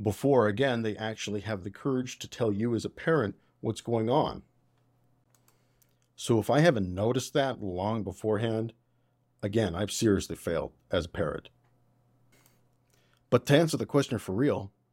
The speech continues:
you fucking support them. They're your kids.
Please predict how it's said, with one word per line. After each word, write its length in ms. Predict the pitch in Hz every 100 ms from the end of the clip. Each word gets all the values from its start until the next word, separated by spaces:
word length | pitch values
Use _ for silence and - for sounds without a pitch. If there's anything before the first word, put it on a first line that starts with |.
| _ _ -
you 100 | 127
fucking 320 | - 190 160
support 560 | - - - 165 - -
them. 240 | - - - _ _ _ _ _ -
They're 100 | 160
your 100 | 156
kids. 600 | - 254 190 - -